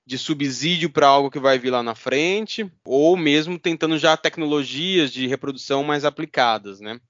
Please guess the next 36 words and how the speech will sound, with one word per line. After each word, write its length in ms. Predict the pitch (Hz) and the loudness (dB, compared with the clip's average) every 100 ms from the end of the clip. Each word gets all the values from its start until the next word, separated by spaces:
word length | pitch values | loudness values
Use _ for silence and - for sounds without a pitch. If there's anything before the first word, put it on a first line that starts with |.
| _ | _
É 120 | - | -8
muito 220 | 139 156 170 | -4 -2 2
legal, 360 | 139 151 165 | 4 4 4
né, 160 | 156 147 | 2 0
é, 480 | 135 117 135 - 131 | -2 -8 -10 -10 -14
é, 40 | |
falando 260 | - 135 135 | -6 -4 -4
nessa 160 | 139 | -6
história 200 | - 135 | -2 -4
de 60 | 120 | -4
reprodução, 520 | 127 127 117 - 147 | -8 -6 -4 0 0
há 60 | 131 | 0
pouco 280 | 165 156 | -2 -4
tempo, 460 | 139 165 190 175 117 123 - _ _ | -4 -2 -2 -2 -10 -14 -20 _ _
você 100 | - | -6
falou 200 | 165 151 | -2 0
que 60 | 143 | 0
tinha, 260 | - 143 | 0 2
né, 340 | 131 135 143 120 113 | 2 0 0 -2 -8
conhecido 300 | - 131 127 | -6 -6 -4
o 40 | 139 | -6
nupes 280 | 127 131 - | -2 -4 -2
pela 160 | 123 | -4
T 180 | 117 131 | -2 -4
V, 260 | 117 160 175 | 0 2 2
o 20 | |
nupes 320 | 135 156 160 | 0 -2 -2
tem, 280 | 185 175 139 | -2 -2 0
já 120 | 156 | 0
apareceu 580 | 151 156 139 175 165 151 | 2 0 0 0 0 -2
em 100 | 135 | -4
al-, 220 | 135 101 | -6 -6
algumas 500 | 131 131 180 190 135 | -8 -6 -4 -2 0
vezes, 380 | 151 185 135 123 | 2 2 0 -6
né, 180 | 143 147 | -4 -4
na 240 | 123 117 | -4 -8